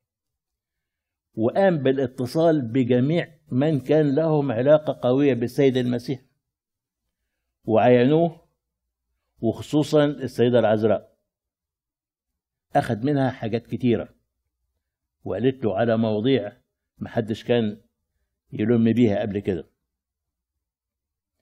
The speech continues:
عشان كده بيقول في بداية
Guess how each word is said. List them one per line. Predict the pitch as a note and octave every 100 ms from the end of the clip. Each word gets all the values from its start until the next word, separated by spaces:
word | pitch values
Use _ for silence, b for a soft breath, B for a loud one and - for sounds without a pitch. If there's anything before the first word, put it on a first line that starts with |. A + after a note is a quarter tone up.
| _ _ -
عشان | A#2+ C3+
كده | B2 A3 B3
بيقول | G3+ C3+ C#3+ G3+ G#3+
في | D3+ - A#2
بداية | A#2 A2 C3+ C3 A2 -